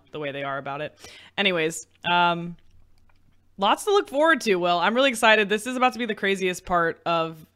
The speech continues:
I think, our season. To me, this is crazier than football.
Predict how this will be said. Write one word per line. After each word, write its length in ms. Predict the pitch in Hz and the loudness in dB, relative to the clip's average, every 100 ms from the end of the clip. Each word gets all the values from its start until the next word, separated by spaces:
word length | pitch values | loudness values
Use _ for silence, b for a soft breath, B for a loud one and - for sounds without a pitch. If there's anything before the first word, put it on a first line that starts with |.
| _ b b b | _ b b b
I 120 | 160 | -4
think, 280 | 170 170 - _ _ | -4 -6 -10 _ _
our 100 | 156 | -8
season. 400 | 160 170 160 165 | -6 -8 -8 -8
To 120 | 170 202 | -4 -2
me, 100 | 214 | 0
this 160 | 190 | -2
is 80 | 180 | -8
crazier 300 | - 175 165 | -6 -6 -4
than 100 | 147 | -8
football. 500 | 139 160 151 160 165 | -8 -6 -4 -6 -10